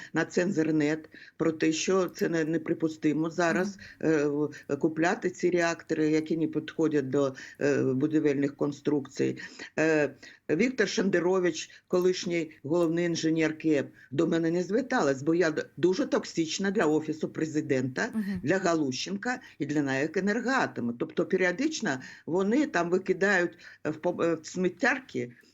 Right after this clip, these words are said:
Speaker 1: е, е, матеріали такі,
Speaker 2: Так.
Speaker 1: чорнуху на, на мене.
Speaker 2: Бачу.
Speaker 1: І де доводять, що я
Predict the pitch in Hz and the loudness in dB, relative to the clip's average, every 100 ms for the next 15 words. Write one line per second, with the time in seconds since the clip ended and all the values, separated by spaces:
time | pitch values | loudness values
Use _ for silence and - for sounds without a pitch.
0 | - 131 147 107 - 135 151 - 131 151 | -6 -2 2 2 0 0 0 0 0 0
1 | 165 160 175 208 285 185 139 156 156 202 | 0 2 2 2 2 2 0 -2 -2 0
2 | 190 208 247 120 120 107 - 147 - 151 | 2 2 2 0 -4 -10 -6 -6 -2 0
3 | 160 143 117 110 - - 151 - 180 180 | 2 2 -2 -4 -10 -10 -10 -4 0 2
4 | 170 202 214 - - 156 208 214 269 202 | 2 2 2 0 -6 -2 0 2 0 2
5 | 170 - 214 220 196 | -2 0 2 4 2